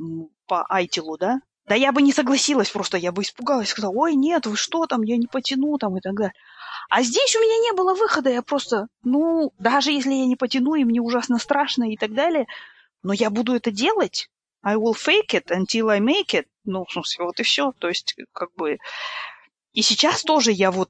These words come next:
ну, в смысле, извини, я приехала в Ирландию, меня никто не берёт никуда, и, в смысле, я просто устраиваюсь на такую вот должность там,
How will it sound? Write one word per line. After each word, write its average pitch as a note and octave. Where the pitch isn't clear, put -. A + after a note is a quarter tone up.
ну, A3
в -
смысле, D#3+
извини, G3
я D#3+
приехала F#3+
в E3+
Ирландию, A3+
меня G#3
никто G#3
не F#3+
берёт G#3+
никуда, G#3
и, B3+
в -
смысле, E3
я D#3
просто D4
устраиваюсь A#3
на F3+
такую E3
вот D#3
должность A3
там, E3